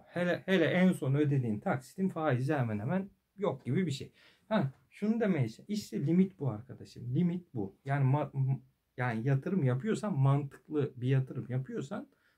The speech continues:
bu limit kuralına uyacaksın. Bizim Türkiye'de ne yapıyorlar arkadaşlar? Şöyle yapıyorlar. Bir şey, yatırıma para aktarıyor adam. O yükselmeye başlayınca bakıyor ki iyi kazanıyor. Daha çok para aktarıyor. Daha çok para, daha çok para aktarıyor.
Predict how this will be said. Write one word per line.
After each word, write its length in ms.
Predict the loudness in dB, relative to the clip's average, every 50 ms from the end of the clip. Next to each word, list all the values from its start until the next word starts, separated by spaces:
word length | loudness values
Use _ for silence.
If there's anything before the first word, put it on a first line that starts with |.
| _ _
bu 140 | -2 -2 2
limit 300 | 4 6 6 6 4 0
kuralına 460 | -4 -4 0 0 2 2 2 2 0
uyacaksın. 580 | 2 2 2 4 4 4 4 2 0 -4 -12 -20 -20 _ _ _ _ _ _ _ _ -6
Bizim 280 | -2 0 0 0 0
Türkiye'de 500 | 0 -2 -2 -2 0 0 2 4 4 4
ne 60 | 4
yapıyorlar 480 | 4 4 2 0 -2 -4 -4 -2 -4 -2
arkadaşlar? 760 | -2 -4 -4 -6 -8 -10 -10 -10 -10 -10 -10 -12 -12 -12 _ _ _
Şöyle 360 | -20 -6 -4 -2 0 2 2
yapıyorlar. 540 | 0 0 -2 -6 -6 -4 -2 -2 -2 -4 -6 -10 -12 -12 -14 -20 _ _ _ _ _ _ _ _ _ _ _ _ _ _ _ _ _ -12
Bir 60 | -10
şey, 420 | -4 0 2 2 2 2 -2 -8 _ _ _ _ 0
yatırıma 580 | 2 2 2 2 0 0 2 2 2 0 0
para 280 | -2 -2 0 0 2 0
aktarıyor 580 | 0 -2 -4 _ -4 -2 0 0 0 0 0
adam. 260 | 0 0 0 -2 -4 -8 _ _ _ _ _ _ _ _ _ _ _ _ _ _ _
O 160 | 4 4 4
yükselmeye 720 | 6 4 2 -2 -2 0 2 4 4 6 6 6 4 4
başlayınca 560 | 4 2 2 0 -4 -8 -4 -2 0 2 2 2
bakıyor 300 | 0 0 -2 -6 -8 -8
ki 140 | -8 -6
iyi 220 | -2 0 2 2 2
kazanıyor. 680 | 2 0 0 0 0 0 0 0 0 0 -2 -2 0
Daha 180 | 2 4 4 4
çok 240 | 4 2 0 0 -4
para 160 | -8 -10 -10
aktarıyor. 220 | -12 -16 -20 _ -20 -20 _ _ _ _
Daha 180 | -2 -2 -2 -2
çok 180 | -4 -10 -16 _
para, 340 | -10 -8 -8 -8 -10 -12 -14 -10 -2
daha 200 | 0 0 0 0
çok 200 | -2 -8 -14 _
para 140 | -18 -18 -18
aktarıyor. 500 | -18 -20 _ -18 -14 -10 -6 -6 -6